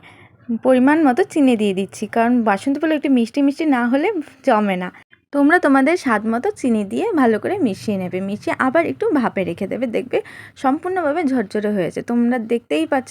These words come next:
কি সুন্দরভাবে ঝরঝরে হয়ে গেছে। প্লিজ বন্ধুরা, আমাকে যেরকমটা সাপোর্ট করছো, তোমরা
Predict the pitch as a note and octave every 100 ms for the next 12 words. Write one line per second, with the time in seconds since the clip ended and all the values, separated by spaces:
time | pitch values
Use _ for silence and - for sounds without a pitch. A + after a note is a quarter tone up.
0 | B3+ - A#3 - A#3 A#3+ A#3+ A#3+ A3 A3+
1 | G3 A3 A#3+ A#3+ A3+ F3+ E3 - D#4+ -
2 | - - _ _ D4 D#4 F4+ A#3 A#3 A3+
3 | B3 B3 G#3+ G#3+ G#3+ G3+ G3+ G#3+ A#3 -
4 | G3+ F#3+ - G#3+ G#3+ G#3 G#3